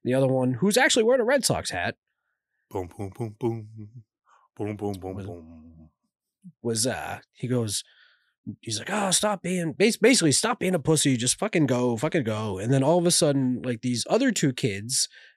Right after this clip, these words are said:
Speaker 1: uh, come out.
Speaker 2: You say
Speaker 1: Uh,
Speaker 2: kids,
Speaker 1: with
Speaker 2: they were, like, forty years old. <laughs>
Speaker 1: I know. <laughs> That's what I wrote. Um,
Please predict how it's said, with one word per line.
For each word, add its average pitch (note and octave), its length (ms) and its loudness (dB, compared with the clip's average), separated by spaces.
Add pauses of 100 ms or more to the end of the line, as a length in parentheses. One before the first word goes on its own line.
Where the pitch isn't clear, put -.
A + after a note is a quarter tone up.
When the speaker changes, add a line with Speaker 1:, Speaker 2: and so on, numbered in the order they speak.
Speaker 1:
uh, E2+ 300 -4
come G2 220 -8
out. F2+ 280 -4 (440)
Speaker 2:
You A2+ 80 -12
say B2+ 160 0
Speaker 1:
Uh, G#2 60 -2
Speaker 2:
kids, A#2+ 180 4
Speaker 1:
with G#2+ 80 -4
Speaker 2:
they G2 60 0
were, G2+ 100 2
like, F#2 200 0 (360)
forty A2+ 260 -2
years G2+ 220 -2
old. F#2+ 240 -4 (160)
<laughs> - 180 -2
Speaker 1:
I - 80 4 (640)
know. C4 80 4
<laughs> - 100 -4
That's D4 160 2
what C4+ 160 2
I C4 160 4
wrote. G#3 300 2 (720)
Um, C3 460 2